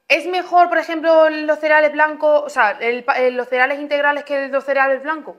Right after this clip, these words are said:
Pues sí, porque, bueno, te estás favoreciendo de la fibra. Pero al final, estás de, por la creencia de, "Ah, bueno, pues para no restringirme los hidratos de carbono, pues me como este pan integral". Es-, estás entrando en el bucle de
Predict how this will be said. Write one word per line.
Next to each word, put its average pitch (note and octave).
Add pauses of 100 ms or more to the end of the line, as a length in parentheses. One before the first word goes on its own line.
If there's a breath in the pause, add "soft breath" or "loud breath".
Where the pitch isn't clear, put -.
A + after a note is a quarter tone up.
(160)
Pues F#3+
sí, A3
porque, G3
bueno, A#3+
te A3+
estás A3
favoreciendo A#3
de F#3+
la F#3
fibra. B3+ (340 loud breath)
Pero C#4
al B3
final, B3 (320 loud breath)
estás C4+
de, D#4 (320)
por C4+
la A3+
creencia D4
de, D4+ (200)
"Ah, D#4+
bueno, D4+
pues A3+
para A3
no A3
restringirme D4
los C#4
hidratos C#4+
de C#4
carbono, C#4+
pues E4+
me A3+
como A#3+
este C4
pan A3+
integral". G#3+ (640 soft breath)
Es-, B3
estás C4+
entrando D4+
en C4
el A3
bucle D#4
de B3+